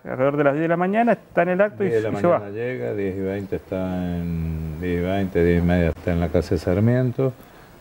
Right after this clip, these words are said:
Speaker 2: hay un acto y después se retira.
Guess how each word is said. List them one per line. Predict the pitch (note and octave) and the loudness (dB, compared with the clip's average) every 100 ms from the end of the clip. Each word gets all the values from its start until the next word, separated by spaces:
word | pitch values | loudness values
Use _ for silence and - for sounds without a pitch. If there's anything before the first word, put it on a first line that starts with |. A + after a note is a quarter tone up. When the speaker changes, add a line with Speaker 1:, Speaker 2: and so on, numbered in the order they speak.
| - | -8
Speaker 2:
hay | E2 F2 | 0 2
un | F2 G2+ | 4 4
acto | A#2 B2+ - C3+ B2+ | 2 -2 -2 0 2
y | |
después | G2 F2 - F#2+ F2 C#2+ D#2+ - | 2 -2 -2 -2 0 -2 -12 -6
se | F#2 D#2+ | -2 -2
retira. | D#2+ C#2 D#2 - | -2 -4 -6 -6